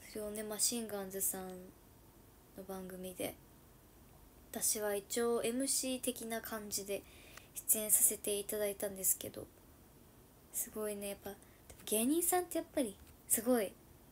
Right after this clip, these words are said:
すごいなって、本当に尊敬します。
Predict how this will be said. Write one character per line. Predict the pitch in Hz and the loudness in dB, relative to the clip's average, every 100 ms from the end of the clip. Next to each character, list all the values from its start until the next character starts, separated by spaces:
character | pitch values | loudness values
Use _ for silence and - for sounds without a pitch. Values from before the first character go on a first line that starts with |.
| - - | -18 -10
す | 226 | -2
ご | 233 | 0
い | 226 | 0
な | 185 185 | 0 -8
っ | |
て、 | - - 202 202 | -10 -10 -10 -10
本 | 214 | -12
当 | 220 | -10
に | 226 | -6
尊 | 214 214 | -4 -6
敬 | 208 214 | -6 -4
し | 208 | -4
ま | 202 196 | -4 0
す。 | - | 0